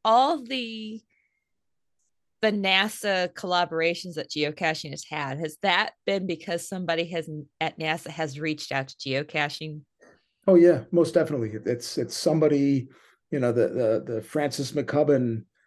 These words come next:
Speaker 2: um, geologist that works down in Houston. He's the guy that got us involved with the Mars rover, and he's a, he's a geocacher. He's, you know, big into the game, um, and loves it. And he wanted us to, to tie that aspect in. So it's,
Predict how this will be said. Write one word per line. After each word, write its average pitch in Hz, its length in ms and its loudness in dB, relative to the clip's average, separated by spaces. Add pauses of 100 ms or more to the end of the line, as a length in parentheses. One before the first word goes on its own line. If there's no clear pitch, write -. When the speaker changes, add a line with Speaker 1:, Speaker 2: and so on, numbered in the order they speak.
(260)
Speaker 2:
um, 117 300 -2
geologist 131 920 2
that 120 140 -4
works 127 300 -6
down 135 200 2
in 123 100 0
Houston. 127 600 2
He's 120 300 -6
the 160 100 2
guy 127 220 4
that 117 140 0
got 127 220 0
us 123 220 -2
involved 127 400 -2
with 127 100 -6
the 127 80 -6
Mars 123 280 -2
rover, 143 320 0
and 104 100 -10
he's 135 200 -2
a, 127 100 0
he's 151 200 -4
a 143 60 -2
geocacher. 120 680 -4
He's, 117 480 -8 (500)
you 143 120 -4
know, 104 160 -8 (240)
big 143 200 4
into 147 220 4
the 143 80 4
game, 131 460 2 (160)
um, 113 260 -6
and 113 160 -4
loves 123 280 2
it. 120 140 0
And 113 120 -6
he 123 160 -2
wanted 120 280 -6
us 120 200 -4
to, 113 220 -4 (500)
to 127 80 -4
tie 135 260 2
that 131 220 4
aspect 113 460 0
in. 101 180 -2
So 120 220 -4
it's, - 260 -4